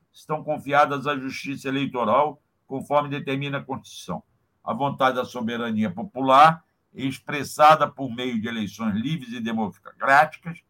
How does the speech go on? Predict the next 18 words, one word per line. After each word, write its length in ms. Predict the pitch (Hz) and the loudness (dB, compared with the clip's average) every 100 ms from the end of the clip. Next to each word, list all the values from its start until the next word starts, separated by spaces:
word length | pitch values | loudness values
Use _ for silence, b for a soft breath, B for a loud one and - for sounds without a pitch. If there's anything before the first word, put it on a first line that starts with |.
| _ _ _ | _ _ _
realizadas 840 | 127 151 156 139 107 143 135 131 | 0 4 4 2 2 2 2 -2
e 60 | 123 | -6
apuradas 520 | 135 123 123 117 113 | -8 -6 -2 -2 -2
de 60 | 127 | -4
acordo 400 | 127 - 131 107 | -6 -4 -6 -4
com 80 | 110 | -4
a 60 | |
legislação 680 | 117 110 101 110 98 104 107 | -4 -4 -4 -4 -4 -6 -6
eleitoral 460 | 107 92 92 92 | -6 -6 -6 -4
em 60 | 95 | -4
vigor, 440 | 117 123 156 170 b b b _ | -6 -6 -4 -4 b b b _
consagradas 880 | 151 143 - 143 117 156 147 143 | -10 -4 2 2 6 6 6 0
e 80 | 135 | -2
respeitadas 720 | 135 135 - 131 95 123 113 | -4 -4 -8 -8 -2 -2 -2
por 180 | 90 110 | -8 -8
décadas 400 | 90 107 101 104 | -4 -2 -2 -4
no 80 | 107 | -6
país, 400 | 110 123 147 - | -4 -4 -6 -12